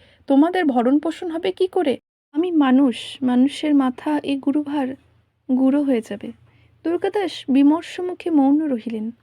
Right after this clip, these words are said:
যে ডাক্তার চরণের শেষ চিকিৎসা করিয়াছিলেন, সেই দিনের মর্মান্তিক ঘটনা তাহাকে আচ্ছন্ন করিয়া ফেলাইয়াছিল।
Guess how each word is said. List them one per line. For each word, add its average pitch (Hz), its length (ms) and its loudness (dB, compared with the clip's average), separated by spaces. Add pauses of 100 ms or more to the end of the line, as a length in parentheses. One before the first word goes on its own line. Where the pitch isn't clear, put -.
(360)
যে 339 120 -2
ডাক্তার 349 400 0
চরণের 349 400 -2
শেষ 349 280 -6
চিকিৎসা 339 400 -4
করিয়াছিলেন, 320 600 -2
সেই 294 220 -2
দিনের 311 260 2
মর্মান্তিক 294 600 2
ঘটনা 320 280 -2
তাহাকে 302 300 -6
আচ্ছন্ন 302 480 -2
করিয়া 262 300 -2
ফেলাইয়াছিল। 240 680 -6